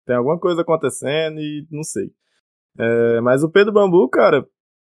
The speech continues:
não sei, velho. Eu prefiro mil vezes ele do que o Thiaguinho. Porque depois que o Thiaguinho entrou ontem, ele, que ele fez, ele maltratou a bola de um jeito que acabou com o Vila, velho.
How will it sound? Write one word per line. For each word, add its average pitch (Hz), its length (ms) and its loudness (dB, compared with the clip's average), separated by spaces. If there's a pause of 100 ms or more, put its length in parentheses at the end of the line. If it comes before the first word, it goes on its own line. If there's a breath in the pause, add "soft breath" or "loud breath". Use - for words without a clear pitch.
(280)
não 160 100 -4
sei, 180 320 4
velho. 147 180 4
Eu - 60 0
prefiro 190 400 -2
mil 180 240 0
vezes 247 220 0
ele 185 120 0
do 190 60 -8
que 226 100 0
o 220 60 2
Thiaguinho. 294 480 -4 (220)
Porque 143 100 -2
depois 165 240 -2
que 202 80 -8
o 180 40 -4
Thiaguinho 170 380 0
entrou 165 240 0 (100)
ontem, 190 160 -2
ele, 208 100 -4
que 190 100 0
ele 180 140 -4 (100)
fez, 180 240 0
ele 220 180 -2 (240)
maltratou 175 500 2
a 170 60 4
bola 156 300 0
de 160 100 -8
um 202 120 -4
jeito 160 480 -4
que 226 440 -4
acabou 175 380 -4
com - 120 -12
o 392 40 -12
Vila, 349 280 -4
velho. 95 160 -8